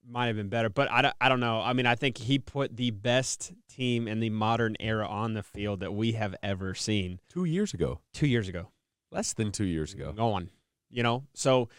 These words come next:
Speaker 1: but again, best job in the world as a fired head coach.
Speaker 2: Yeah.
Speaker 1: That ninety-five, when you sign on the <laughs> dotted line for that, buddy, that is generational money.
Speaker 2: Yes.
Speaker 1: And then go, and then go coach at A and M Prairie View.
Speaker 2: Or, or go coach the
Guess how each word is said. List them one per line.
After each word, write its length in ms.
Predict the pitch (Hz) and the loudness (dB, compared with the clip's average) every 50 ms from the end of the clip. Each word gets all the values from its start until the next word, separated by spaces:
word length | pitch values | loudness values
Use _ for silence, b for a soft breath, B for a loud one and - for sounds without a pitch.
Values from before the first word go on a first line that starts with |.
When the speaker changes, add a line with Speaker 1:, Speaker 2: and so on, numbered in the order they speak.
| b b b b | b b b b
Speaker 1:
but 160 | 147 156 - - | 4 4 4 6
again, 400 | - 147 175 247 254 208 185 170 - _ _ _ _ _ _ _ _ - | 6 6 8 8 8 6 6 2 -4 _ _ _ _ _ _ _ _ 6
best 220 | 156 190 208 - | 8 8 8 6
job 220 | - 233 208 208 196 | 4 4 4 4 4
in 100 | 214 233 | 4 6
the 60 | 220 | 6
world 300 | 185 190 214 202 120 92 - _ - | 6 8 8 8 6 4 0 _ -2
as 160 | - 139 143 | 0 2 2
a 80 | 175 175 | 2 2
fired 380 | 151 - - 143 151 151 151 139 | 2 2 0 2 2 2 2 2
head 160 | 143 139 127 | 0 -2 0
coach. 340 | - 151 120 104 - - - | 0 0 0 0 -4 -6 -6
Speaker 2:
Yeah. 120 | 131 135 - | -6 -4 -2
Speaker 1:
That 160 | 127 143 170 | 0 0 0
ninety-five, 680 | 185 185 190 190 196 196 190 180 - 170 165 180 185 185 | 2 2 2 2 2 2 2 2 0 0 0 0 0 0
when 140 | 160 131 127 | 0 0 0
you 160 | 147 180 196 | 0 0 -2
sign 560 | 175 - - - 156 139 143 151 160 160 151 - _ _ _ _ _ _ _ _ _ - | -2 -4 -4 -2 0 0 0 0 0 -2 -4 -8 _ _ _ _ _ _ _ _ _ -2
on 120 | 131 135 | 0 2
the 60 | 131 113 | 2 2
<laughs> 20 | |
dotted 280 | 104 131 110 160 151 131 | 2 0 0 0 2 2
line 200 | 131 131 143 139 | 2 2 2 0
for 100 | - 120 | 0 0
that, 240 | 117 120 135 131 | 0 0 0 0
buddy, 320 | - 143 139 151 160 170 - _ _ _ _ _ _ _ | 0 0 0 0 0 -4 -6 _ _ _ _ _ _ _
that 120 | - 143 147 | 0 2 2
is 160 | 147 139 120 | 2 2 0
generational 1080 | 107 - - 131 135 131 135 135 135 131 127 127 123 123 117 - - 123 110 113 110 104 | -2 -4 0 2 4 4 4 4 2 2 2 2 2 0 0 -2 -2 -2 -2 0 0 0
money. 280 | 104 107 101 95 98 - | 0 0 -2 -4 -4 -6
Speaker 2:
Yes. 360 | 95 82 78 - - - - - _ _ _ _ _ _ _ - | -6 -6 -4 -4 -6 -8 -10 -14 _ _ _ _ _ _ _ 2
Speaker 1:
And 160 | 147 165 190 | 4 6 6
then 100 | 214 220 | 6 8
go, 140 | 196 226 226 | 8 6 6
and 180 | 185 214 220 | 6 6 6
then 120 | 247 262 247 | 6 6 6
go 140 | 254 254 | 6 4
coach 360 | 233 - - 240 240 233 - 240 | 4 4 2 2 2 2 2 2
at 140 | 233 208 - _ - 165 - - | 0 0 0 _ -20 -12 -4 0
A 80 | 196 | 0
and 100 | 208 214 | 2 2
M 80 | 220 214 | 2 0
Prairie 340 | - - 214 247 269 269 233 | 0 0 0 0 0 0 0
View. 200 | 143 104 98 107 - _ _ _ _ _ - | -2 -2 -4 -6 -12 _ _ _ _ _ -2
Speaker 2:
Or, 220 | 135 156 156 - _ - | -2 -2 -2 -2 _ -2
or 160 | 139 156 156 - - - _ _ _ _ - | -2 -2 -2 -2 -8 -20 _ _ _ _ 0
go 180 | 165 165 151 - _ - | 0 0 0 -2 _ -8
coach 320 | - - 165 170 - - | -2 0 0 0 -2 -4
the 120 | - 135 | -2 -2